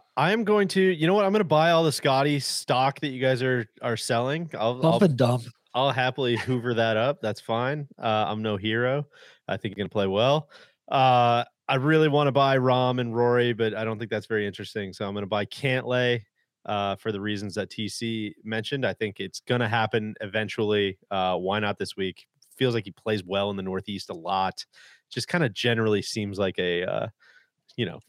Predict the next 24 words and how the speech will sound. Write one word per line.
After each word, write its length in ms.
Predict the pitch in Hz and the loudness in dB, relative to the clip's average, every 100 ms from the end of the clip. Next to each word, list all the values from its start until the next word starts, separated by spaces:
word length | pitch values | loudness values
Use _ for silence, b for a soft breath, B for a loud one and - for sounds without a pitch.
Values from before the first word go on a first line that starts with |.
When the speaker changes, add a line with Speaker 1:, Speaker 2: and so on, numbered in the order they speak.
| _ _ | _ _
Speaker 1:
j-, 140 | - - - _ | -20 -20 -20 _
just 200 | 113 117 | -12 -10
a 40 | 101 | -4
good 180 | 117 - | -4 -4
fit 320 | - 92 - | -8 -10 -8
for, 320 | - 87 87 90 | -8 -8 -8 -14
for 180 | - 92 | -6 -6
this 160 | 85 - | -4 -6
place. 380 | - - - b b b b b | -4 -4 -4 b b b b b
And 120 | 131 151 | 0 4
then 280 | 220 226 - - 151 | 4 2 0 -6 -4
to 100 | 123 | 0
the 100 | 139 | 2
shock 400 | 131 - 147 165 | 2 2 2 4
of 100 | 156 | 2
everybody, 480 | 139 156 165 175 185 - | 4 4 2 2 2 2
I'm 80 | |
gonna 140 | 175 214 | 2 4
buy 220 | 190 175 | 4 4
Big 440 | 123 - 139 151 131 | 2 2 4 4 2
motherfucking 680 | 123 127 127 - 120 113 - | 0 2 2 2 2 0 4
Speaker 2:
Hell 260 | 156 139 | 6 8
Speaker 1:
Tone 100 | 135 | 6
Speaker 2:
yeah. 400 | 127 120 117 113 | 4 4 2 -2